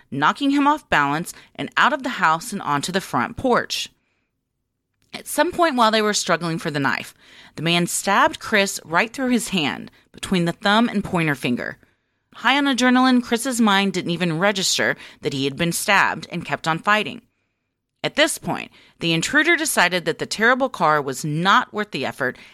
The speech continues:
and ran away into the darkness. It was only then that Chris noticed that he and the front porch were covered in blood and went inside to wrap his hand in a towel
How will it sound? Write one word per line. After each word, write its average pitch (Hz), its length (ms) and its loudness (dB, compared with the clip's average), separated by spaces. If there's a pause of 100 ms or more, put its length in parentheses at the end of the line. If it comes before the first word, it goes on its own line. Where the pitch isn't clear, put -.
(120)
and 147 200 -2
ran 202 200 2
away 202 240 4
into 180 180 0
the 160 100 -2
darkness. 139 600 -2 (560)
It 151 60 -2
was 156 180 0
only 165 280 0
then 247 240 2
that 311 140 -2
Chris - 300 -2
noticed 165 380 -4
that - 120 -8
he 170 420 -2 (280)
and 190 220 2
the 185 60 -2
front 143 280 0
porch - 460 -2 (100)
were 143 80 -8
covered 240 360 -2
in 254 100 2
blood 143 400 0 (320)
and 139 140 -4
went 185 160 2
inside 196 420 0
to 170 80 0
wrap 151 280 -2
his 233 160 -2
hand 151 220 -2
in 147 120 -4
a 143 60 -4
towel 151 460 0